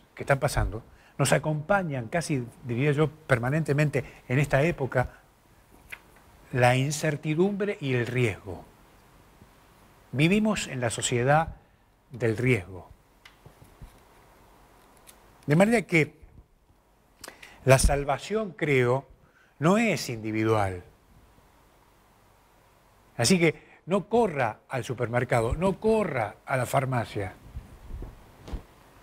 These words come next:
La realidad nos está imponiendo criterio ético. Y en ese marco tenemos que ser solidarios. Los líderes,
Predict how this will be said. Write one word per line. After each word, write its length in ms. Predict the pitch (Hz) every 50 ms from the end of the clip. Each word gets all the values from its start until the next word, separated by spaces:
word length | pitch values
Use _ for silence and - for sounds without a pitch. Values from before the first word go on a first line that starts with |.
| - - - - - - - - - - - - - - - - - - - - - - - - - - - - - -
La 160 | - 135 139
realidad 560 | 143 165 175 165 170 170 185 208 214 214 - -
nos 200 | - 143 135 -
está 180 | 143 127 - 185
imponiendo 840 | 190 170 - 160 147 147 151 160 170 170 165 160 147 135 120 131 - _ _ _ _ _ _ _
criterio 680 | - 143 135 135 131 - 196 202 196 196 190 170 151 - - - - _ -
ético. 540 | - 185 151 - - 127 - - 101 - - - - - - _ _ _ - - - - _ _ - - _ _ _ _ _ _ _ _ _ - - - -
Y 100 | 123 120
en 100 | 131 143
ese 220 | 214 240 - - 220
marco 540 | 214 240 233 208 170 - - 143 117 107 - - _ _ _ _ _ _ _ - - - _ _ _
tenemos 340 | - 135 139 160 160 143 127
que 80 | 127
ser 160 | 117 131 139
solidarios. 760 | 127 - 127 113 110 107 101 87 90 92 95 - - - - - _ _ _ _ _ - - - - - - - - - - - - - - - - - - - - - - - - - - - - - - - - - -
Los 240 | - 135 151 156 135
líderes, 800 | 143 170 202 254 240 208 - - 120 117 117 113 - - -